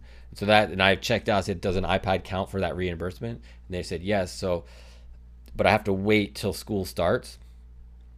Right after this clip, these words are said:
So when school starts, I'm gonna order this iPad Pro. Um, I'm gonna just order the maxed out, the, the biggest one, the maxed out with the pencil. And, um, yeah, I'm gonna do it 'cause I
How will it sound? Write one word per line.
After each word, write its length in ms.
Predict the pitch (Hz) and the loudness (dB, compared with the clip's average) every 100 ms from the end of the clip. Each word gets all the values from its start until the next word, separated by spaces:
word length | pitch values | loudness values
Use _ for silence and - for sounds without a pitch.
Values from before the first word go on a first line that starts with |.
| - - | -18 -14
So 640 | - 104 95 92 87 62 | -2 2 4 2 0 -4
when 200 | 98 95 | -4 -4
school 260 | - 117 104 | -4 -4 -2
starts, 320 | 104 98 98 | 0 0 -2
I'm 60 | |
gonna 120 | 90 90 | -6 -4
order 380 | 101 101 104 | 2 4 4
this 160 | 95 82 | 0 -4
iPad 400 | 98 98 98 92 | -4 -2 -2 -4
Pro. 440 | - 110 95 90 - - - - - - | -2 -2 -2 -4 -8 -18 -20 -20 -20 -6
Um, 440 | 90 87 82 78 - | -2 0 -2 -8 -8
I'm 120 | 95 | -2
gonna 140 | 104 | 0
just 120 | 92 - | -2 -2
order 260 | 95 98 | 0 0
the 100 | 85 | 2
maxed 420 | 87 92 92 - | 4 4 4 0
out, 180 | 98 85 | -2 0
the, 140 | 87 78 - | -4 -6 -10
the 80 | 95 | -8
biggest 400 | 95 107 107 95 | -2 0 0 0
one, 380 | 107 98 95 92 | -2 0 -2 -6
the 80 | 92 | -4
maxed 320 | 95 95 - | -2 -2 0
out 180 | 92 85 | -2 -2
with 140 | 85 | -4
the 100 | 82 | -6
pencil. 580 | - 101 92 92 90 87 - - - - - | -4 -4 -2 -4 -4 -8 -16 -20 -20 -14 -6
And, 240 | 87 82 | -4 -4
um, 240 | 78 78 - - | -6 -8 -14 -4
yeah, 220 | 101 - - | -2 -2 -8
I'm 60 | - | -12
gonna 180 | 85 80 - 110 | -10 -12 -16 -10
do 180 | 98 92 | -6 -4
it 100 | - | -4
'cause 140 | 92 | 0
I 220 | 98 95 | 2 2